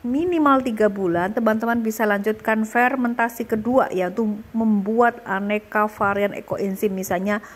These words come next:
mau lebih wangi dengan cara difermentasi menggunakan kulit jeruk, buah-buahan, ya.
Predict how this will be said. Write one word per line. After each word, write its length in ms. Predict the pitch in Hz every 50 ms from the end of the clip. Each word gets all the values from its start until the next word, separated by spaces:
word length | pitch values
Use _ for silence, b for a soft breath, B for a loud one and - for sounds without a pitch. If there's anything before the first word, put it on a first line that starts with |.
| B B
mau 240 | - 214 214 214 214 220 220
lebih 320 | 214 208 196 220 220 220
wangi 400 | 240 226 220 226 254 247 202 165 - 190
dengan 640 | - 185 190 190 196 208 220 226 226 226 226 226 226
cara 480 | - 214 202 202 202 202 220 233 226
difermentasi 1300 | 208 202 196 - 202 196 190 190 185 190 196 190 185 190 190 - - - 240 247 254 262 277 285 311 311 B B B B B B B B B
menggunakan 480 | - 202 196 196 190 180 - - 196 196 196 -
kulit 240 | 190 190 190 190
jeruk, 560 | - 240 285 294 311 294 285 277 277 269 277 - -
buah-buahan, 1200 | 214 214 208 196 190 196 185 196 214 233 277 302 269 233 254 254 262 262 254 254 254 254 254 226
ya. 80 | 220